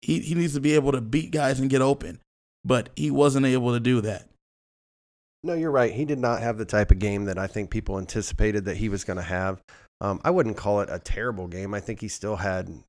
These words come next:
Speaker 2: double-digit fantasy points. It was pretty close. Um, listen, I've been a Steeler fan a long time. That is the worst football game I have ever watched a Pittsburgh Steeler team play.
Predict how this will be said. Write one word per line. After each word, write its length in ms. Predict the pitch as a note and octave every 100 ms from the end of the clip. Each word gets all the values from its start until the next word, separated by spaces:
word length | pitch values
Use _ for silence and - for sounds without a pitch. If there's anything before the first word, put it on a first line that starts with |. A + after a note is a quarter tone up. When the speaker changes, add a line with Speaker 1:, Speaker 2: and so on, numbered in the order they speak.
| -
Speaker 2:
double-digit 500 | - A2+ G2 G#2 F#2
fantasy 380 | - G#2 G2+ -
points. 480 | - F#2 F#2 F#2 - -
It 200 | G#2 D2
was 140 | F#2
pretty 200 | - A2
close. 460 | F#2 G#2+ G2+ G2 - _ - - -
Um, 360 | - A2+ G#2+ G#2 _ _ _
listen, 340 | D#3 - - - _ _ _ _ _ _ _
I've 140 | D3+ D#3
been 100 | C#3+
a 40 |
Steeler 360 | A2 C#3 B2 A2
fan 180 | A#2 G#2
a 60 |
long 300 | G2+ G2 G2+
time. 380 | F#2+ F#2 F2+ F2 -
That 160 | - B2+
is 160 | B2 F#2
the 160 | A2+ B2
worst 720 | A2 G2 A#2 B2 A#2+ - - - _
football 400 | - A#2 G2 G2
game 300 | G2 G2 F#2
I 120 | G#2
have 160 | G#2 F2+ _
ever 260 | A2+ A2+ A2
watched 320 | G2+ G2+ -
a 40 |
Pittsburgh 400 | - G2+ - D#2+
Steeler 320 | D#2+ F#2 F2 E2+
team 200 | F#2 F2
play. 340 | F2+ F2+ -